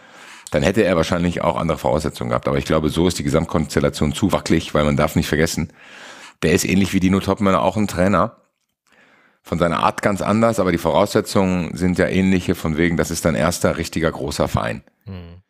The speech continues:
Speaker 1: Und da hatten wir bei Dino Topmöller ja auch so eine Phase, wo man gesagt hat, "Ey, da muss man auch Dino Topmöller Zeit lassen, sich zu entwickeln, gewisse Dinge zu lernen, kommunikativ, vor der Mannschaft." Also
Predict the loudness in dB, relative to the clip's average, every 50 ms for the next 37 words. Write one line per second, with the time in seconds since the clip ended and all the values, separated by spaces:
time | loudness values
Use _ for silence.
0 | _ _ _ _ _ _ _ _ _ -10 -4 -2 0 2 2 2 2 2 2 2
1 | 2 2 2 2 0 2 0 0 0 0 2 2 4 4 4 2 2 0 0 -2
2 | -2 -2 -2 0 0 0 0 2 2 0 0 0 0 0 0 -2 -2 0 0 0
3 | 0 0 -2 -2 0 0 0 2 0 0 -2 -4 -10 _ _ -18 -16 -16 -14 -16
4 | -16 -20 -20 _ _ _ _ _ _ -10 -8 -6 -6 -2 0 0 0 0 -2 -4
5 | -6 -6 -4 -2 -2 -2 0 -2 0 2 2 2 2 0 -2 -2 -4 -2 -2 -2
6 | -2 -2 -4 -8 -8 -6 -6 -6 -4 -2 -2 0 2 4 4 4 2 0 -2 -6
7 | -14 -20 -20 -20 -20 -20 -20 -20 -20 -20 -20 -20 -20 _ _ _ _ _ _ _
8 | -8 -4 -4 -4 -2 -4 -4 -2 0 0 0 0 0 0 2 4 4 4 4 2
9 | 2 2 2 0 0 0 0 0 0 2 2 0 0 0 -2 -2 -2 -4 -4 -2
10 | 0 2 2 2 2 0 -2 -4 -8 -16 -18 -10 -2 0 2 2 2 2 2 0
11 | 0 0 -2 0 0 0 0 0 -2 -4 -4 -4 -6 -8